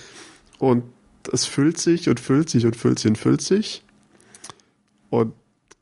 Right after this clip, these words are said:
man schaut dann doch irgendwann mal drauf und sieht irgendwie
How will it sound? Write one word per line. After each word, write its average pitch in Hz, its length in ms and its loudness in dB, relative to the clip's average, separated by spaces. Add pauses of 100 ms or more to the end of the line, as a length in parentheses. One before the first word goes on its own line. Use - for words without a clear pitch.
(760)
man 127 420 2 (600)
schaut 127 300 0
dann 127 260 2 (140)
doch 139 160 0
irgendwann 139 240 0
mal 127 100 2
drauf 127 300 -2
und 123 80 2
sieht 120 140 0
irgendwie 113 220 0